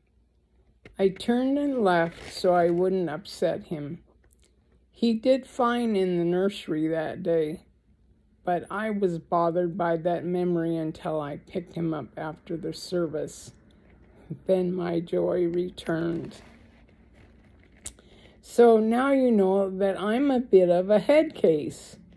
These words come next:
That's okay. I just want to be with those I love. And more than anything, I want to be with Jesus. I know that I have the Holy Spirit dwelling inside of me,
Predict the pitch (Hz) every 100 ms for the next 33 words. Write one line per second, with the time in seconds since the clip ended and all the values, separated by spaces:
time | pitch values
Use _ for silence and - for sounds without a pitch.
0 | - - - - - - 165 175 - 220
1 | 226 - 131 110 131 143 151 - 175 175
2 | 180 196 202 170 165 - - 175 175 156
3 | 156 160 156 151 165 160 147 156 165 160
4 | 156 92 104 143 - _ _ _ _ _
5 | _ _ 175 175 170 180 196 214 214 214
6 | 196 202 180 175 175 170 160 156 139 -
7 | - 165 170 170 156 - - 170 156 156
8 | 151 160 160 - - 160 156 160 135 139
9 | 139 - - _ _ _ _ _ _ _
10 | 175 180 180 185 196 185 185 185 180 170
11 | 180 180 180 175 165 175 180 190 185 -
12 | 196 185 170 165 160 - 170 170 175 165
13 | 170 160 156 160 165 165 160 170 165 156
14 | 165